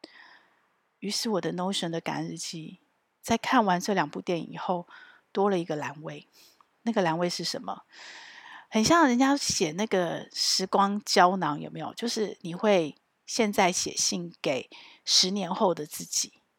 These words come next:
或者是你会现在写下什么，然后把它埋在土里面，然后等到十年后来取。我相信自己不只爱家人，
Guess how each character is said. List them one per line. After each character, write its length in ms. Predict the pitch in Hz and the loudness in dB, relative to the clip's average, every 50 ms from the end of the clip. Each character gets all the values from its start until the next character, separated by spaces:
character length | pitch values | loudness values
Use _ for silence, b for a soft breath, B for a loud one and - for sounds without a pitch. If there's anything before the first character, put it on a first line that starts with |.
| _ b b b b | _ b b b b
或 140 | b - 262 | b 6 6
者 80 | 233 220 | 6 6
是 180 | 208 - 254 | 4 2 2
你 160 | 240 214 180 165 | 0 -2 -2 0
会 160 | 165 185 202 | 2 2 2
现 200 | 208 - 240 226 | 4 2 2 2
在 120 | 233 220 | 2 2
写 220 | 214 - - - - | 2 2 -2 -2 2
下 220 | - 208 196 185 | 4 4 4 6
什 160 | - - - | 4 -2 -4
么， 120 | - - - | -4 -10 -4
然 100 | - 180 175 | -2 2 4
后 100 | 214 202 | 4 4
把 120 | - 160 | 4 2
它 160 | - 196 180 | 2 4 2
埋 240 | 185 190 175 151 156 | 2 2 0 -2 -2
在 320 | 170 - 208 180 170 156 - B B B B B | 0 2 4 4 4 0 -4 B B B B B
土 260 | - - 170 160 180 | -8 -8 -6 -6 -6
里 160 | 190 175 - | -8 -10 -10
面， 180 | - 190 190 165 | -8 -6 -4 -4
然 80 | 170 | -2
后 80 | 175 196 | -4 -4
等 120 | - - 151 | -4 -2 -2
到 120 | 175 185 | 0 0
十 160 | 196 - - | 0 -2 -4
年 140 | 175 170 165 | -6 -6 -4
后 120 | 156 202 190 | 0 0 0
来 160 | 170 156 160 | 0 0 -2
取。 380 | 175 - - - - - 113 _ B B B B B B B B B B B B B B B B _ _ _ | -2 -2 -2 -2 -2 -4 -8 _ B B B B B B B B B B B B B B B B _ _ _
我 140 | - - - | -10 -6 -2
相 340 | - - - 269 269 277 294 | 0 4 4 6 6 6 6
信 460 | - - - 277 254 208 156 - - _ _ _ _ _ _ _ _ _ | 6 4 2 2 2 2 0 -4 -10 _ _ _ _ _ _ _ _ _
自 200 | _ - - 262 | _ -4 -2 -2
己 420 | 226 - - - 180 156 - - - _ _ _ | 0 0 -2 -2 -2 -6 -12 -18 -20 _ _ _
不 140 | _ - 240 | _ -6 -6
只 220 | 220 - - - - | -2 -2 -4 -4 -4
爱 240 | - - 208 202 175 | 2 6 6 6 6
家 400 | - - - - 165 156 160 160 165 | 4 -4 -4 -2 0 0 0 -2 -4
人， 220 | - - 92 95 | -4 -8 -10 -10